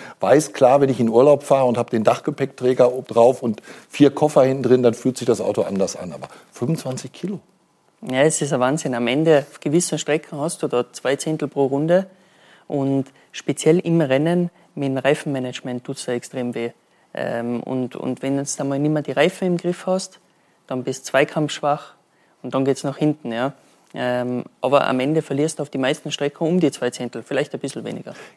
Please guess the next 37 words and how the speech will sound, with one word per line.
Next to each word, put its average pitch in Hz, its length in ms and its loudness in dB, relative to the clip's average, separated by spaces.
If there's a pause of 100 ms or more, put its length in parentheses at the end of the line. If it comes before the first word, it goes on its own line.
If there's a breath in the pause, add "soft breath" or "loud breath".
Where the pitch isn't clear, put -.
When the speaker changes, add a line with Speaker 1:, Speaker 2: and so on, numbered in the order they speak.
Speaker 1:
Jetzt 107 120 -6
ist 131 160 -2
das 131 120 0
ja 135 80 2
ein 131 100 0
Dauerbrenner-Thema 98 840 4
in 90 60 -2
allen 110 260 2
Serien, 113 360 4
wo 110 80 2
es 107 80 -8
eben 110 220 -4
Balance 110 500 2
of - 140 -20
Performance 107 560 0
gibt, - 240 -8
also 85 180 -6
diese 87 200 -8
Zusatzgewichte. 101 640 -6 (320 loud breath)
Jetzt - 220 -4
gerade 147 280 4
bei 143 160 6
diesem 127 240 -2
Finale 127 440 2
mit 101 180 -2
vier, 180 380 2
die 151 120 -2
noch 127 160 0
Meister 113 380 0
werden 113 240 -2
können 170 240 -4
und 135 100 -6
die 110 60 -6
ganz 107 320 -6
nah 123 160 0
beieinander 117 500 -2
sind, 98 300 -6